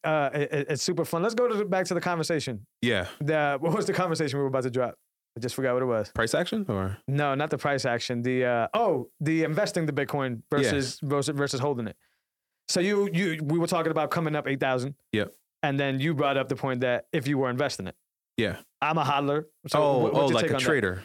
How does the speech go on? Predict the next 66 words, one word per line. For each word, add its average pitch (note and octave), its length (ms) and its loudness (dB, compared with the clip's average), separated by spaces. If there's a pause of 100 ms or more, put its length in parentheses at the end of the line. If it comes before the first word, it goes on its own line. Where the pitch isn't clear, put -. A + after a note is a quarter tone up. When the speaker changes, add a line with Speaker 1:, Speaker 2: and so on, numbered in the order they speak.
Speaker 1:
Y-, F3 160 -4
trader, F#3 360 0
yeah. D3 140 0
Speaker 2:
Gotcha. B2 300 0
Speaker 1:
Go D#3+ 60 2
ahead. C#3+ 120 2
Speaker 2:
Yeah, B2+ 160 2
Speaker 1:
Hit F3+ 100 -2
Speaker 2:
so D3 140 2
Speaker 1:
the B2+ 60 2
people. D#3 160 0
What D#3+ 80 0
you, D3+ 180 0
what D3+ 100 0
you C#3+ 60 0
think C#3 120 -2
about A#2+ 160 -2
that? A2+ 200 -4
Speaker 2:
Yeah, G3 120 2
as C#3 200 2
a C3+ 40 0
trader, E3 260 0
you B2+ 140 0
can, C3 300 0
you C3+ 120 0
can, A#2+ 380 0 (100)
you D3+ 100 0
can A2+ 220 -2 (160)
sell - 360 0
the C#3+ 100 2
tops G#2+ 540 -2
and G2+ 200 -2
you G#2 80 -2
can G#2 160 -4
rebuy G2+ 460 0 (680)
wherever, G2 480 -2 (140)
Speaker 1:
Yeah. - 120 2
Speaker 2:
right? G#2 140 0
We, G2 200 -2 (140)
we G#2 80 -2
peaked G#2+ 240 -4
out G2+ 140 2
at - 80 -4
forty-eight. G#2+ 500 0
We're F2+ 120 -4
down F#2+ 180 0
to G2 40 -4
forty-five. G#2 600 -2
You G2 80 -6
could - 160 -6
have G2+ 80 -2
sold G2+ 320 0
at G2+ 80 -4
the - 60 -20
top - 380 -2 (280)
Speaker 1:
Yeah. C#3 240 0 (100)
Speaker 2:
and F#2+ 340 -2
rebought G2 400 0
right G#2+ 180 0
now, G2 260 0
and G2 240 -4 (380)
you'd F#2 80 -8
have G2 160 -2
three G2+ 180 -4
thousand G2 280 0
dollars F#2+ 440 -2